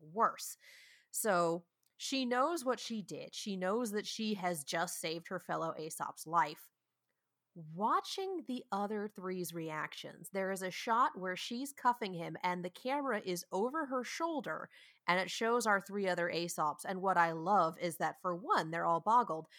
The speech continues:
but they all look down at him, look up at Ironwood, and then look back down at Marrow, but none of them do it in unison.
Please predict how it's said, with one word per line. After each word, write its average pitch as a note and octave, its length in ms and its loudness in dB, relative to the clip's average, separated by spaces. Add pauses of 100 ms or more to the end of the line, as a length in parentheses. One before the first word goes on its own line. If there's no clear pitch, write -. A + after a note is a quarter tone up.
(280)
but G#3 180 4
they C4+ 140 4
all F#3 420 6 (220)
look F#3 420 0
down D#4 320 2
at C#4 120 0
him, F#3+ 480 -2 (240)
look F#3 380 2
up A4+ 160 8
at F#4+ 80 6 (200)
Ironwood, D#3+ 520 0 (280)
and A3+ 200 6
then A#3 200 4
look B3 200 2
back G#3+ 240 0
down F#3+ 280 -2
at E3 80 -8
Marrow, E3 500 2 (180)
but G3+ 200 4
none A#3+ 280 6
of A#3 140 4
them F#3 260 2
do F#3+ 200 0
it E3+ 180 0
in F3 300 0
unison. F3+ 720 0